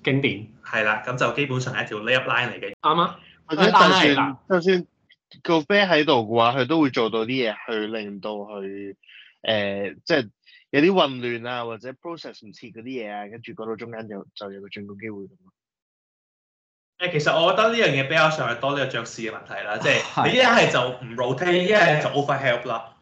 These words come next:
Speaker 1: 係，我，嗱，我覺得可以，
Speaker 3: 嗯。
Speaker 1: 即係基本上呢個 series，無論係即係小牛定爵士都可以分前三場同後三場嚟講嘅。即係前三場冇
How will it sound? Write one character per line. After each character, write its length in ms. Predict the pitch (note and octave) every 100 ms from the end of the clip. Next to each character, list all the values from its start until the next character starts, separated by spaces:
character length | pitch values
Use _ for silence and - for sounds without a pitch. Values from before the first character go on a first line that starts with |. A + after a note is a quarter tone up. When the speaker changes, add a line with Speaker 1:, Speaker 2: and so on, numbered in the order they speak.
| _
Speaker 1:
係， 220 | - D#3 F3
我， 100 | G#3+
嗱， 140 | D3+
我 80 | F#3
覺 80 | B3
得 80 | B3+
可 160 | D#3+
以， 180 | F#3 D3
Speaker 3:
嗯。 160 | A2+ - _
Speaker 1:
即 80 | A#3+
係 40 |
基 80 | A#3
本 100 | A#3
上 340 | A3+ E3+ D#3+ G3+
呢 120 | A3+
個 120 | F#3+ D#3+ D3+
series， 400 | D#3 F#3 G#3+ C#3 - B2+
無 80 |
論 140 | C3 C3
係 280 | B2+ B2+ B2+ - _ _
即 100 | F#3+
係 240 | E3+ D3
小 140 | C#3 D3+
牛 120 | D3
定 80 | A#2
爵 120 | B2
士 120 | B2
都 80 | B2
可 100 | D#3+
以 60 | C#3+
分 320 | D#3 D3 D3+
前 200 | - A2+
三 200 | D3 C#3
場 160 | C#3 A2
同 80 |
後 180 | G#2 A2
三 260 | G#2+ C3+ B2+
場 160 | B2+
嚟 100 | G2 F#2+
講 180 | F#2+
嘅。 80 | G#2+ - - _
即 80 | -
係 20 | B3+
前 260 | - C3
三 140 | C3 G3+
場 160 | F#3 B2
冇 400 | A#2+ C3 D3